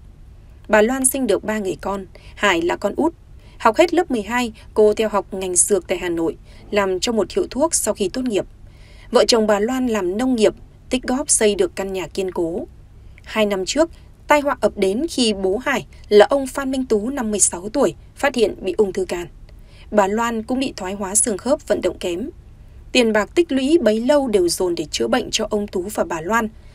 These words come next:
song không đủ, phải chạy vạy khắp nơi. Từ chỗ khá giả, gia đình Hải trở thành hộ cận nghèo của xã. Bà Loan kể, Hải sống tình cảm, luôn quan tâm lo lắng cho các thành viên trong nhà. Do anh chị đã lập gia đình và sống ở xa,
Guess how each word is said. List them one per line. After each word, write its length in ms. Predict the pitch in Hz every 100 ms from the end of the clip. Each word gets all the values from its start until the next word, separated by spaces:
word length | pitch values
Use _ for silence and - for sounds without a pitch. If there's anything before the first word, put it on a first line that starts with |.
| -
song 280 | - - 202
không 220 | - 202
đủ, 200 | 196 190 - - -
phải 340 | - 226 151 -
chạy 160 | 202 175
vạy 120 | -
khắp 200 | 240 -
nơi. 220 | 185 175 - - - - - -
Từ 120 | 202
chỗ 200 | 196 214
khá 220 | 254 220
giả, 280 | 220 285 175 - -
gia 200 | 214 254
đình 180 | 233 208
Hải 280 | 180 196 160
trở 120 | -
thành 220 | 190 190 165
hộ 180 | 190 -
cận 200 | 214 208
nghèo 160 | 196 170
của 140 | -
xã. 360 | - 202 208 330 - - - - - - - -
Bà 180 | 208 202
Loan 220 | 208 214
kể, 220 | 220 190 170 - -
Hải 280 | - 226 190
sống 320 | 165 - 214 302
tình 180 | 220
cảm, 240 | 165 180 147 - - -
luôn 340 | 208 226 220
quan 220 | 214 208 190
tâm 180 | 202
lo 160 | 196 190
lắng 300 | 190 170 202
cho 100 | 254
các 200 | 226 311
thành 180 | - 180
viên 200 | 160 220
trong 200 | 208 208
nhà. 240 | 202 180 - - - - - -
Do 280 | 202 214 208
anh 180 | 214
chị 280 | 208 - 214 -
đã 120 | 190
lập 200 | 254 -
gia 200 | - 269
đình 220 | 226 190
và 120 | 175
sống 280 | 170 190 202
ở 140 | 269
xa, 340 | 196 - 233